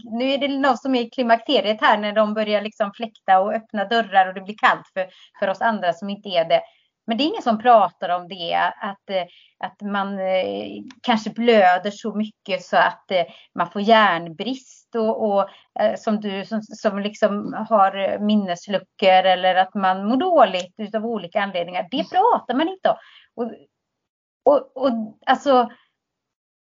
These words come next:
Speaker 1: det, man mår inte så gott egentligen. Och, och jag vet inte om, om, om man mår så gott efter man är färdig med klimakteriet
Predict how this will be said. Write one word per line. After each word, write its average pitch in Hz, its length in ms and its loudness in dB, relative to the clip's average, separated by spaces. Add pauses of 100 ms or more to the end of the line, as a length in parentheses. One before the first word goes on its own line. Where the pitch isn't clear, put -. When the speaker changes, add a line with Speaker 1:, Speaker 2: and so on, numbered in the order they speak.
(260)
Speaker 1:
det, 247 160 -2
man 254 260 4
mår 262 260 2
inte 269 220 -6
så 254 100 -12
gott 277 420 -4
egentligen. 185 600 0
Och, 214 120 -10
och 208 100 -6
jag 190 160 0
vet 220 140 -6
inte 269 220 4
om, 220 120 4
om, 226 400 2
om 226 200 2
man 214 200 0
mår 214 120 0
så 233 120 -10
gott 214 300 0
efter 202 520 -2
man 202 260 -2
är 202 40 -8
färdig 202 360 4
med 196 180 -12
klimakteriet 196 640 -6